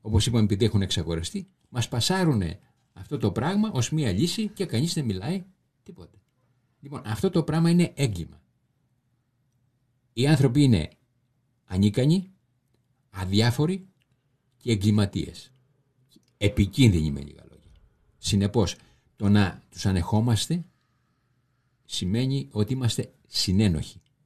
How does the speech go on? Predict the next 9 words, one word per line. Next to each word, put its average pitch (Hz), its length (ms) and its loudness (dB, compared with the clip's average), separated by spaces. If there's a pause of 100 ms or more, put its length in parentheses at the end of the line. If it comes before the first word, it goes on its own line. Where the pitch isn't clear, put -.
(200)
Δεν 104 140 -2
έχουμε 104 200 0
μόνο 101 180 2
ευθύνη, 92 520 -2 (460)
αλλά - 160 -12
είμαστε 113 240 0
και - 100 -6
συνένοχοι 87 560 -4
πια. - 240 -20